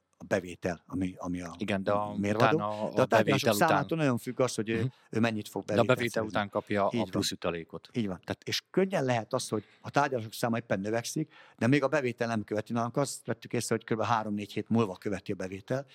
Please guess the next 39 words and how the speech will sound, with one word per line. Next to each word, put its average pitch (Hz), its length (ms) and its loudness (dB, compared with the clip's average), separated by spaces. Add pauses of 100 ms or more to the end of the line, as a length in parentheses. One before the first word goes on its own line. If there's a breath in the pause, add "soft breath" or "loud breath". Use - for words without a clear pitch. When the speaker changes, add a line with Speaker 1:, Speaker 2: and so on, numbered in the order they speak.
(560 loud breath)
Speaker 1:
Úgyhogy, 110 420 -2
de - 100 2
azt 147 160 0
is - 120 -4
lehet, 120 260 2 (240)
tehát - 240 -4 (180)
nézni 113 800 -2
az 107 140 -8
értékesítést, 107 480 -2
nem 120 180 0
azt 101 160 -2
díjaznám, 98 340 -4
hogy 90 120 -8
mennyit 85 280 -8
tárgyal, 110 400 0
hanem 101 200 -6
azt, 95 160 -10
hogy 90 220 -6
mennyi 82 240 -8
bevételt 78 480 -18
hoz, 90 180 -14
azt - 180 -14
díjaznám. 92 380 -10 (240 loud breath)
Speaker 2:
Igen. 95 180 -4
Speaker 1:
De 113 160 2 (260)
vannak 117 260 0
például 110 220 -4
könyvelőknél, 110 720 0 (420 soft breath)
ott 104 160 -6
például 107 340 0
a 101 180 -6 (200)
helyesen 110 400 0
lekönyvelt, 101 480 -2 (280 loud breath)
mi 123 120 2
elkövettünk 127 420 -2
egy 107 100 -8
hibát 98 360 -6 (920 soft breath)
a - 100 -8
könyvelőknél, 90 640 -4